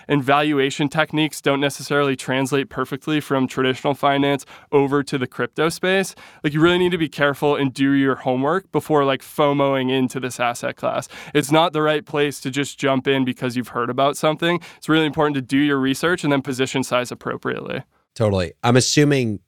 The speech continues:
Speaker 2: it's gonna be a relatively similar answer, but I'm gonna ask it 'cause, uh, I don't wanna leave the other half of the crowd out. For existing investors, given the current climate, given,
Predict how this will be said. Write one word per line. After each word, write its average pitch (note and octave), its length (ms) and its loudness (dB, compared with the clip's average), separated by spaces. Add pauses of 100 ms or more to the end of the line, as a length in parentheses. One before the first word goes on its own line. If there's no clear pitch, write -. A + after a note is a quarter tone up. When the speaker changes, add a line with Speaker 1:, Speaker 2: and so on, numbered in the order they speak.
Speaker 2:
it's F#2 180 -2
gonna A2 160 4
be G#2 120 4
a G#2+ 40 6
relatively G#2 560 2
similar F#2+ 340 -2
answer, F2+ 320 -2
but F#2 280 -2 (120)
I'm G#2+ 80 -2
gonna G2 140 4
ask F2+ 300 -2
it A#2 240 0
'cause, F#2 180 0
uh, F2+ 300 2 (320)
I G2+ 80 2
don't G#2 120 6
wanna G2 200 2
leave F#2 180 0
the F#2 140 0
other F2+ 180 0
half F#2 440 0
of F2+ 360 0
the F#2 80 0
crowd E2+ 340 0
out. E2+ 300 0 (600)
For C3+ 120 4
existing A#2+ 500 2
investors, F2 760 -4 (240)
given A#2+ 240 2
the A#2 80 0
current A2 400 0
climate, G2 540 -2
given, F#2+ 460 -2